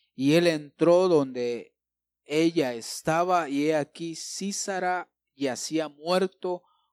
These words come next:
con la estaca por la sien. Verso veintitrés.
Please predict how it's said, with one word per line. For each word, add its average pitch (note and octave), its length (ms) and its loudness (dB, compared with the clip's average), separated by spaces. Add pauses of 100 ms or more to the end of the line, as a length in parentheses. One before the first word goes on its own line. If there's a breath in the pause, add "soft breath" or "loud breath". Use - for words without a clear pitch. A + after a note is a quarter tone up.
(140)
con B3 380 4
la G3+ 80 4
estaca F3 720 -4
por E3 260 0
la D3 160 -2
sien. A2 520 -10 (960)
Verso F3 340 -4
veintitrés. C3+ 760 -12